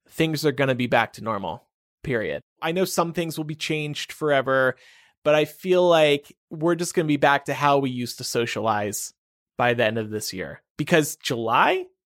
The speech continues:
you know, July fourth, uh, somewhat return to normal. By then, that'll have been two months since we started vaccinating everybody in this country. It just seems realistic to think by the holidays this year, things will be back to normal socially.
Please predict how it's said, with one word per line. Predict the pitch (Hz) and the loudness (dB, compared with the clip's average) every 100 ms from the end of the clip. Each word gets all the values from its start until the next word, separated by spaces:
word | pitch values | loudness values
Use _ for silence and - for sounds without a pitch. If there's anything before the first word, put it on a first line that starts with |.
| _ - | _ -6
you | 156 | 0
know, | 143 120 127 | 2 2 0
July | - 147 185 | 2 4 4
fourth, | - 165 240 - _ _ - | 0 0 0 -2 _ _ -4
uh, | 127 117 | -2 -2
somewhat | 104 - 156 196 196 | -2 2 2 2 0
return | 190 214 | -2 -2
to | 208 | -2
normal. | 202 214 226 262 262 - - - | 0 0 2 2 0 -12 -20 -4
By | 165 165 | 4 6
then, | 156 170 226 311 _ | 6 4 2 -2 _
that'll | 160 170 175 | 0 4 4
have | |
been | 156 143 | 2 -2
two | - 185 | -2 2
months | 151 196 - - - _ _ - | 2 2 0 -8 -10 _ _ -10
since | - 160 147 - - - _ | 0 2 2 -4 -8 -10 _
we | 143 | -8
started | 143 160 143 139 | -2 2 4 4
vaccinating | 131 139 - 147 139 131 120 | 4 2 0 -2 0 0 0
everybody | 113 127 156 160 180 | 0 2 4 4 4
in | 190 | 4
this | 196 - | 0 0
country. | 214 202 254 285 - _ _ _ _ _ - | -2 -2 -2 -4 -8 _ _ _ _ _ -2
It | 165 | -2
just | 214 - | -2 -4
seems | 208 190 | 0 4
realistic | 190 185 190 196 175 | 6 6 4 0 -2
to | 143 | -2
think | 160 147 | -2 2
by | 143 | 2
the | 127 | 4
holidays | 139 139 127 117 | 4 6 4 0
this | 120 - | -4 -4
year, | 110 107 | -4 -4
things | 113 110 | -6 -8
will | |
be | 123 | -6
back | 117 101 | -4 -4
to | - | -6
normal | 123 120 - | -8 -6 -6
socially. | 131 123 - - 143 | -6 -6 -6 -8 -10